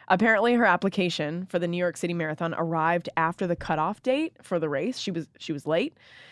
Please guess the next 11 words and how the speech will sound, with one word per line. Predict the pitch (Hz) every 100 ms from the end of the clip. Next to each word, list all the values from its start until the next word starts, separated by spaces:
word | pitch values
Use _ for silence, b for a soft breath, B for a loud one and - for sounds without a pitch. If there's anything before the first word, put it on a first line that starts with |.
| b b
but | 202
she | - 254
received | 226 220 247 233
special | 202 - 220 - 202
treatment | - - 320 - 180 -
from | 202 185
the |
New | 180 185
York | 180 165
Road | - 185 233 185
Runners, | 156 135 135 180 -